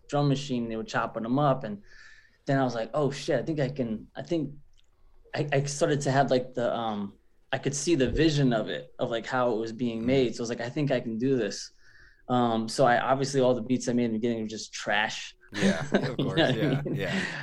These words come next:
Speaker 1: And, uh, um, the first, like, demo I put out was, um, a, a, a, just a motley mix of, like, my trash beats, um, with some, uh, of this dude, Sunspark, who was actually a good producer out of Long Island.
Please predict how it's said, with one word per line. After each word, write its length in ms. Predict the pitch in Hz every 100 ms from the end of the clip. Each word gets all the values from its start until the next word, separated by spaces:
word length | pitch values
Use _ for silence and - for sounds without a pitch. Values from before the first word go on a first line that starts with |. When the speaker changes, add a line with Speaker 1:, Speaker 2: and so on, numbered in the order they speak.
| -
Speaker 1:
And, 320 | - 131 127 123
uh, 160 | -
um, 380 | 123 120 117 113
the 80 | 127
first, 400 | 123 151 151 147
like, 240 | 143 117 -
demo 320 | 139 156 147
I 140 | 127
put 260 | - 127 117
out 260 | 110 107 107
was, 240 | - - - - _ _ _ _ 123
um, 440 | 117 113 107 110
a, 80 | 127
a, 400 | 131 127 135 127 - -
a, 80 | -
just 260 | 127 139 -
a 80 | 120
motley 600 | 120 127 139 - 131 123
mix 480 | 120 131 127 - 131
of, 160 | 110
like, 340 | 117 113 107 117
my 260 | 123 135
trash 440 | 127 - 139 127 127
beats, 540 | 123 127 131 - - _ - - -
um, 540 | 120 113 110 107 107
with 220 | - 127 -
some, 460 | 139 123 120 110 -
uh, 440 | 120 117 104 85 - - 69 _ -
of 120 | 127
this 180 | 123 113
dude, 240 | 139 127
Sunspark, 640 | - 127 127 - 135 120 120
who 80 | 127
was 160 | 127
actually 280 | 135 131 131
a 40 |
good 180 | 117 131
producer 400 | 123 117 120 127
out 80 | 113
of 80 | 113
Long 240 | 113 113
Island. 400 | 120 127 123 123